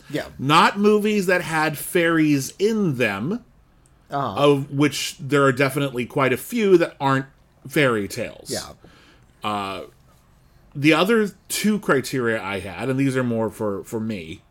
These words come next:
Speaker 1: Mm-hmm.
Speaker 2: uh, uh, than anything else, was I didn't want to pick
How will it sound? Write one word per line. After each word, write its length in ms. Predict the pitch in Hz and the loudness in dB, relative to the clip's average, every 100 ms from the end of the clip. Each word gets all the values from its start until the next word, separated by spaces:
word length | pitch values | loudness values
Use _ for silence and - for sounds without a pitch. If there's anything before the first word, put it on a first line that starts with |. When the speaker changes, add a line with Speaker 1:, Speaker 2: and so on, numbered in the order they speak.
| - | -16
Speaker 1:
Mm-hmm. 280 | 120 92 87 104 _ _ _ - | -14 -14 -14 -18 _ _ _ -16
Speaker 2:
uh, 260 | 80 64 - | -14 -14 -14
uh, 200 | 98 92 | -10 -8
than 160 | 107 113 | -8 -6
anything 320 | 107 101 107 | -6 -8 -8
else, 180 | 101 98 | -8 -8
was 220 | 110 104 - | -6 -6 -4
I 80 | |
didn't 380 | 127 113 170 262 | -4 0 -2 0
want 300 | 240 202 190 | -2 -2 0
to 100 | 208 | -2
pick 640 | 196 - 165 135 127 - | -2 -2 0 2 0 -4